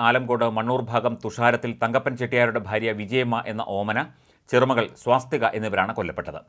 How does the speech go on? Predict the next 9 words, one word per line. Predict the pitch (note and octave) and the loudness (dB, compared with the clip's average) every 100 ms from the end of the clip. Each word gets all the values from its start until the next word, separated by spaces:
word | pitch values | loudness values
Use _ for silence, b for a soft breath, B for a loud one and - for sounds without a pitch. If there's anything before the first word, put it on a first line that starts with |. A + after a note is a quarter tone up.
| _ _ _ _ _ _ _ _ _ _ _ _ | _ _ _ _ _ _ _ _ _ _ _ _
കൊലപാതകം, | G#2+ A2+ A2+ A2 B2 A#2 | 2 6 6 6 0 2
കൊലപാതക | A2+ A#2+ A#2+ A#2+ | 4 4 2 -2
ശ്രമം, | - B2 F#2 - | -2 0 -2 -2
തെളിവ് | A#2 B2+ C3 | 0 0 -2
നശിപ്പിക്കൽ, | A#2+ A#2+ C3 G#2+ - b b - | -6 -8 -4 -4 -6 b b -4
ഗൂഢാലോചന | B2+ B2+ C3 C3 A#2+ A#2+ B2 | -2 2 2 2 2 0 0
എന്നീ | A2+ A2+ | -4 -4
കുറ്റങ്ങൾ | G#2 A#2+ A2+ | -4 -2 -2
ചുമത്തിയായിരുന്നു | A2+ A2 A#2 G#2 G2 A2+ | -4 -4 0 0 0 -4